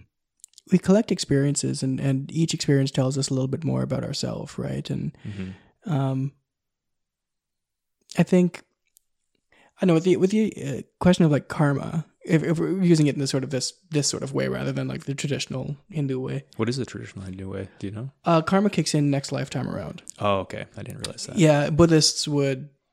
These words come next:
Speaker 1: think that, um, there's sort of this, when you die, there's sort of this, uh,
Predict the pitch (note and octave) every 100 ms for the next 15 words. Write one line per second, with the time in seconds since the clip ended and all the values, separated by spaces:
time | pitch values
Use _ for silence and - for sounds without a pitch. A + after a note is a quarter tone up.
0 | _ _ D3+ C#3 C#3 C3 C3 - - C#3+
1 | - - - - - - D3+ C#3+ D3 C#3
2 | - - _ _ _ _ _ _ _ D3+
3 | D3 C#3+ C#3 C#3 D3 D3 C#3+ C#3+ C#3 C3+
4 | C#3 C3+ C3+ C3+ - C3+ C3+ C3+ C#3